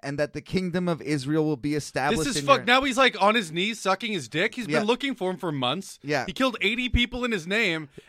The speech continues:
Speaker 2: And one speech, he's like, "I never saw it that way before."
Speaker 1: Yeah. That, I mean, you see through the bullshit. Um, people in church eat this up.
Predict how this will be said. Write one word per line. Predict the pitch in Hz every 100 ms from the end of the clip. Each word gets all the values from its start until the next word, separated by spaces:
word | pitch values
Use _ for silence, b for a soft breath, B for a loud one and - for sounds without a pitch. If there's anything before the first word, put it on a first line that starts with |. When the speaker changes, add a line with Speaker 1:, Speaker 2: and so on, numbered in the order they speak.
| B
Speaker 2:
And | 202 180
one | 202 247
speech, | 247 - 233 -
he's | 151
like, | 147
"I | 135
never | 127 110
saw | 110 - 120 107
it | -
that | 98 113
way | 110
before." | 104 - 113 98 95
Speaker 1:
Yeah. | 147 180 143 - - _ _ _ _ _ b b b b -
That, | - 156 -
I | 151
mean, | 202 190
you | 139 170
see | - 190 202
through | - 202
the | 165
bullshit. | 135 185 175 - 202 135 _ - -
Um, | 139 147 - _
people | - 202 214
in | 202
church | - 202 -
eat | 185
this | 175 -
up. | 175 131